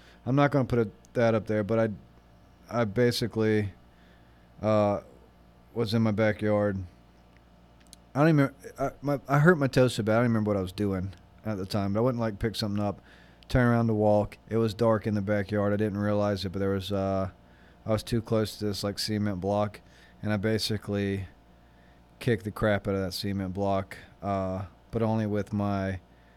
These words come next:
pinky toe and the toe next to it. Really, the toe next to it's what caught all the, all the whatever. Um, either way, so my toe was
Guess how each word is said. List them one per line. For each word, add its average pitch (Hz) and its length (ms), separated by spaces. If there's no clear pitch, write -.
pinky 120 380
toe 104 420
and 101 160
the 98 60
toe 104 260
next 98 380
to 101 220
it. 90 120
Really, 123 320
the 107 120
toe 107 240
next 104 280
to 107 140
it's 90 160
what 95 180
caught 101 260
all 92 140
the, 92 120
all 98 180
the 90 260
whatever. 98 500
Um, 120 140
either 131 200
way, 113 360
so 104 460
my 110 120
toe 110 280
was 104 300